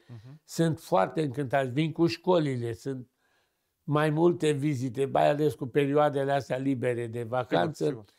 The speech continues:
Speaker 2: Vin din toată țara,
Speaker 1: Din toată
Speaker 2: din
Speaker 1: țara.
Speaker 2: toată țara.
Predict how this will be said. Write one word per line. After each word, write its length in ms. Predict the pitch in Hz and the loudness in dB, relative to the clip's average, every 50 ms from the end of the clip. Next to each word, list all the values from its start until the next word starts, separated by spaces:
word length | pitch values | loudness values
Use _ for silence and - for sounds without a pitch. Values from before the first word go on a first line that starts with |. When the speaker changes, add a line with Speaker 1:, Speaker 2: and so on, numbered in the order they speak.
| _ _ _ _ _ | _ _ _ _ _
Speaker 2:
Vin 380 | - 139 170 196 202 190 180 | 0 2 2 2 2 0 -2
din 340 | 151 165 180 185 190 170 123 | -2 -2 -2 -2 -4 -8 -2
toată 540 | - 170 165 175 180 175 - - 165 165 165 | 0 2 4 4 2 2 2 2 4 4 2
țara, 560 | 165 - - - 143 139 143 143 139 139 139 | 0 -2 -2 0 0 2 2 2 4 4 4
Speaker 1:
Din 100 | 147 147 | 4 2
toată 200 | 120 120 - - | 0 -2 -6 -6
Speaker 2:
din 80 | 123 127 | -8 -8
Speaker 1:
țara. 120 | 127 117 | -8 -4
Speaker 2:
toată 340 | 101 139 139 131 - 135 123 | 0 0 0 0 0 -2 -4
țara. 560 | 117 - - 147 151 156 160 165 165 160 143 | -4 -2 0 0 2 2 2 0 -2 -4 -6